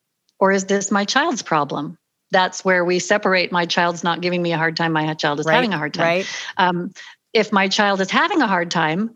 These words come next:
Speaker 1: what do they need? Well, they probably need love, belonging, support, a good meal, a nap, whatever, you know,
Speaker 2: Uh-huh.
Speaker 1: they, and, and, and it puts me back in my brain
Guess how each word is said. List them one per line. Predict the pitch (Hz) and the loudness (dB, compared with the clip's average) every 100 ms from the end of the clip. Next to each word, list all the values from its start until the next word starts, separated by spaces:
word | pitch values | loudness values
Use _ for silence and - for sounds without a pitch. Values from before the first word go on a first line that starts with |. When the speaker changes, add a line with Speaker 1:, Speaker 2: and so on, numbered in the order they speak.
| - | -8
Speaker 1:
what | 185 208 - | 0 2 2
do | 226 220 | 0 2
they | 226 | 2
need? | 226 277 170 175 165 _ _ _ _ _ _ _ _ _ - | 2 2 0 -6 -12 _ _ _ _ _ _ _ _ _ -2
Well, | 185 | 2
they | 185 185 | 2 0
probably | - 262 311 208 185 | 2 2 2 2 0
need | 175 170 175 202 | 2 2 0 0
love, | 180 175 180 180 | 2 2 0 0
belonging, | 170 165 165 170 170 | 2 2 0 -2 -4
support, | - 160 - 165 165 175 - _ | -6 -6 0 2 2 0 -6 _
a | 170 | -4
good | 151 160 160 | 0 0 0
meal, | 175 175 170 165 165 - - | 0 2 2 0 -4 -10 -2
a | 151 | 0
nap, | 160 165 160 - - | 2 2 2 -2 -2
whatever, | 180 185 180 160 151 160 170 | 2 2 2 0 -2 -4 0
you | 170 | 2
know, | 156 | 2
Speaker 2:
Uh-huh. | 160 | 2
Speaker 1:
they, | 170 - - - | 0 -2 -6 -2
and, | 196 - | -2 0
and, | 190 190 185 - - - - | 0 0 -4 -14 -20 -14 -2
and | 202 208 | 2 2
it | 208 | 0
puts | - 302 320 | 0 0 2
me | 311 320 | 2 2
back | 226 208 202 233 - | 0 2 2 2 2
in | 247 | 2
my | 220 202 | 4 2
brain | 185 190 202 160 160 226 | 2 2 2 2 0 -2